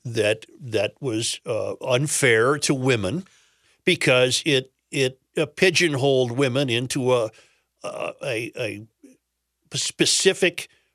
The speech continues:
role, and that was to reflect only looks. And, and so now we've got the Me Too movement and feminism, and, and everything has been, uh, blown up. So why is there still this tournament?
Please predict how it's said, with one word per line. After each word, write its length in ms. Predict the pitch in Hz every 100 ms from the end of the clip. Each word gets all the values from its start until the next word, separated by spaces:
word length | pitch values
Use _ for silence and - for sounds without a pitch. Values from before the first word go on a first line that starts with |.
| -
role, 600 | 120 135 127 117 123 -
and 200 | 117 117
that 240 | 127 135
was 280 | 110 117 123
to 120 | - 117
reflect 580 | 117 - 120 120 - -
only 380 | 120 123 139 135
looks. 680 | 127 127 135 - - - - _ _ _ -
And, 280 | 139 131 -
and 200 | 151 135
so 280 | - 151 135
now 240 | 131 135
we've 220 | 135 135 127
got 240 | 127 -
the 80 | 110
Me 200 | 120 110
Too 260 | - 160 135
movement 380 | 131 120 120
and 140 | 107 95
feminism, 720 | 143 131 123 123 110 127 120
and, 160 | 107 104
and 220 | 139 117
everything 400 | 139 131 131 120
has 120 | 110
been, 260 | 113 113 113
uh, 180 | 123
blown 360 | 110 139 123 127
up. 200 | 160 151 - -
So 160 | 190
why 320 | 156 180 220
is 180 | 226 196
there 140 | 214 190
still 320 | - 214 214
this 180 | 208 -
tournament? 480 | 233 294 - -